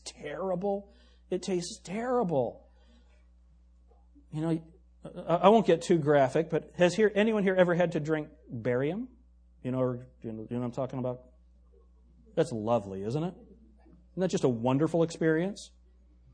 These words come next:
Why are you doing that? For your good. I don't guess you're drinking barium. It's, there's another word that goes along with it.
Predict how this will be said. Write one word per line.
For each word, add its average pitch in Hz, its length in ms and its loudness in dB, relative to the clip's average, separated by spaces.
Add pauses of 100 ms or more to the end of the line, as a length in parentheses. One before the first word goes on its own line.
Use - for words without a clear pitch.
(160)
Why 156 160 4
are 156 60 6
you 156 100 4
doing 180 280 2
that? 110 200 -8 (120)
For 165 200 0
your 135 220 2
good. 120 440 2 (1200)
I 147 60 2
don't 151 120 2
guess 127 140 -2
you're 113 140 -6 (100)
drinking 107 320 -8
barium. 92 440 -10
It's, - 300 -20 (1300)
there's 110 120 -8
another 110 280 -4
word 90 220 -12
that 87 100 -20
goes 92 140 -14
along 87 240 -20
with 87 180 -20
it. - 40 -20